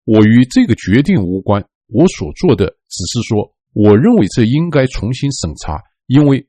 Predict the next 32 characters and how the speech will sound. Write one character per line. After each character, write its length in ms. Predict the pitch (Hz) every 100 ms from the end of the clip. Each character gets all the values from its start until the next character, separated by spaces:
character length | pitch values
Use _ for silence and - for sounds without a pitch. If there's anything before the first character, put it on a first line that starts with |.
| _
我 240 | 90 85 -
看 220 | - 180
过 120 | 104 90
比 140 | 76
赛 180 | - 107
录 180 | 113 156
像， 240 | - 110 - _ _
他 180 | - 104 -
并 140 | 240 185
没 80 | 151
有 140 | 90
做 200 | - 165 90
错 280 | - 127 - _ _
任 200 | 170 247
何 180 | - 87
事 180 | - 107
情。” 220 | - 80 _ _
那 120 | 127
么 60 | 127
这 200 | - 247
个 380 | 110 92 82 73 - _
新 260 | - - 165
闻 140 | 127
呢， 180 | 101 87 - -
成 140 | 127
为 340 | 120 110 - _ _ -
今 180 | 165
天 260 | 180 139 135
各 220 | - 254
国 200 | 123 95
家 160 | 92 95
啊， 180 | 85